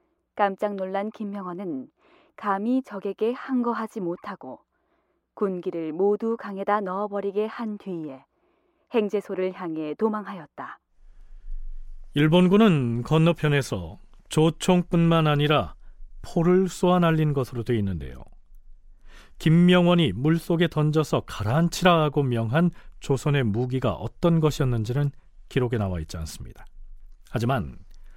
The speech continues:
Speaker 2: 칼이나 활을 강물 속에 내던졌을 리는 없을 테지요. 아마도 총통을 비롯한 화포가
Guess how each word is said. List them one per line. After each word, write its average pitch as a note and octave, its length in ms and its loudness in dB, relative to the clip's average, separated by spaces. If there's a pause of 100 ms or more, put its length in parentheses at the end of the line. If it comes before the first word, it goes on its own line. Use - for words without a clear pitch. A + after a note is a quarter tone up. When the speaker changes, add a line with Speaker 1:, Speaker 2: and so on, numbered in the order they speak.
(540)
Speaker 2:
칼이나 F3+ 520 4
활을 D3+ 800 0 (300)
강물 D3 340 0
속에 D3+ 280 0
내던졌을 A#2+ 640 -2
리는 G2+ 240 0
없을 D#3+ 300 -4
테지요. D2+ 420 -8 (680)
아마도 C#3+ 480 2 (500)
총통을 F3 880 2
비롯한 C#3 460 -2
화포가 - 680 -4